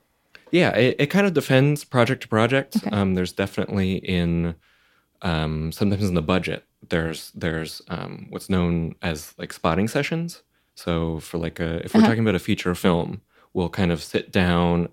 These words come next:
Speaker 1: um, with the director, maybe some producers, um, maybe the composer, and kind of we'll all sit down and watch the movie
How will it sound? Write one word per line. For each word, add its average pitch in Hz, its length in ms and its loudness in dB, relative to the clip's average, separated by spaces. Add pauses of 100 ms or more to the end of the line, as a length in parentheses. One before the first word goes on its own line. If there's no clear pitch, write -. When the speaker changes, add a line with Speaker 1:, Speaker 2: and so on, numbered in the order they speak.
Speaker 1:
um, 80 720 -4
with 90 120 -12
the 98 100 -6
director, 110 520 0
maybe 92 200 0
some 87 180 -8
producers, 92 840 0 (380)
um, 80 400 -2
maybe 87 240 0
the 80 160 -4
composer, 95 800 0 (320)
and 92 160 -6
kind 98 180 0
of 85 100 -2
we'll 85 140 0
all 104 280 2
sit - 220 -6
down 92 320 2
and 85 200 -4
watch 85 420 -2
the 87 80 -2
movie 85 560 0